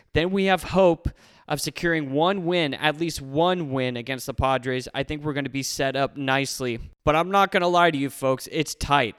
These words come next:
The playoff race is tight right now. We actually do not have a spot anymore, but we're not far off. We're only a game out of a second wild card spot, and we can do it. I know we can. I was reading an article by one of the San Francisco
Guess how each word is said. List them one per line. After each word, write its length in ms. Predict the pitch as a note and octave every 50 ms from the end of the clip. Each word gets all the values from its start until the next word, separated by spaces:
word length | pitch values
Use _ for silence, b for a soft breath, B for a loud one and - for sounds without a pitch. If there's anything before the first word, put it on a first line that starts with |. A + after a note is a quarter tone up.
| _ _ -
The 80 | C3+ C3+
playoff 420 | - - E3+ F3+ F3+ F3 E3 -
race 300 | D3+ D3+ D3 D3+ D3+ -
is 320 | - - D#3+ D3+ C#3+ -
tight 340 | - - - D3 D3 C#3+ B2
right 200 | B2+ B2 A#2+ A#2+
now. 180 | A#2+ A2+ A2 G#2+
We 220 | G#2+ C3 D#3+ D3
actually 360 | D#3 E3 E3 E3 - F3 D#3
do 300 | C3+ A#2 A#2 C#3+ D#3+ F3
not 320 | F3 D#3+ D#3 D#3 D#3 D#3 D3+
have 240 | D3 D#3 D3 C#3+ D3
a 40 |
spot 440 | C3+ - - - - C#3+ C#3+ C3+ G2+
anymore, 560 | B2+ C3+ B2 B2 A#2 A#2+ B2 A#2+ A2 G#2 - B B B B B B B
but 120 | - D#3 D#3
we're 120 | D#3 D3+
not 260 | D3 D3+ D#3 D#3 D#3
far 300 | - - D#3+ D3+ C#3+ C#3
off. 300 | C#3 B2+ A2 A2 - -
We're 140 | C#3+ C#3 - -
only 320 | D3 D#3 E3+ F3+ F#3 F#3
a 140 | - - C#3+
game 480 | B2+ A2+ - C3 C3+ D3 D3+ D#3 D3+ -
out 380 | - C3+ C3+ C3 C3+ C3+ - - B B B B B B
of 300 | B C#3 C#3 C3+ B2+ A#2+ - -
a 160 | - C#3+ C#3 B2
second 480 | - - - D#3+ D3+ D3+ - E3+ D#3
wild 300 | C#3 C3+ C3+ C3 C3 B2+
card 240 | - C#3 B2+ B2+ -
spot, 340 | - - C#3 B2+ B2 A2+ -
and 180 | - C3+ B2+ B2
we 120 | C#3 E3
can 200 | E3+ - F#3 D#3
do 180 | B2+ C#3+ E3 E3
it. 100 | C3+ A2+
I 120 | G#2+ A#2+
know 180 | B2 C3 D#3+ G3
we 160 | A3 G3 C3+
can. 420 | - - D#3 F3+ F3 B2 G#2 A2+ - b b b b b _ _ b b b b b b b
I 80 | b C#3
was 200 | D#3+ D#3+ C#3+ E3
reading 260 | F#3+ G3 F#3 F3 E3
an 80 | D3+ -
article 460 | - D3 D#3 D#3+ E3 D#3+ - D#3 C#3+
by 180 | B2+ C#3 C3+
one 260 | C#3 C3 C3+ C#3+ D3 D3+
of 140 | C#3+ C#3+
the 140 | B2+ C#3 C3
San 260 | - - - D3+ D3
Francisco 840 | C#3+ - C#3 - - D3 C#3 - - - D3 C#3 C#3 C3+ C3 C3+